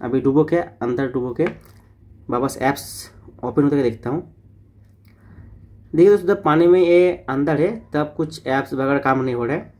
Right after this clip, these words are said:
Waterproof है, लेकिन ये देखिए, water के अंदर कुछ भी apps आप इसके ओपन नहीं कर सकते, आपको ऊप-, ऊपर से ही जो करना है,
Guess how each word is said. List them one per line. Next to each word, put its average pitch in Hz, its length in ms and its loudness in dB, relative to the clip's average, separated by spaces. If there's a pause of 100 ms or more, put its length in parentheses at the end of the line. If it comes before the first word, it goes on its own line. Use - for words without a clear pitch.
(560)
Waterproof 185 480 4
है, 202 160 2 (260)
लेकिन 147 440 0
ये 131 80 -2
देखिए, 131 340 -2
water 139 340 -2
के 147 140 -4
अंदर 131 380 -2 (560)
कुछ 151 140 0
भी 175 140 6
apps 156 380 -2 (320)
आप 135 220 -4 (140)
इसके 160 200 -8
ओपन 143 240 0
नहीं 131 160 -2
कर 113 80 -4
सकते, 113 300 -8
आपको 139 260 0
ऊप-, - 320 -6
ऊपर 143 220 -4
से 151 140 -4
ही 208 200 2 (500)
जो 131 120 -6
करना 127 280 -2
है, 208 120 0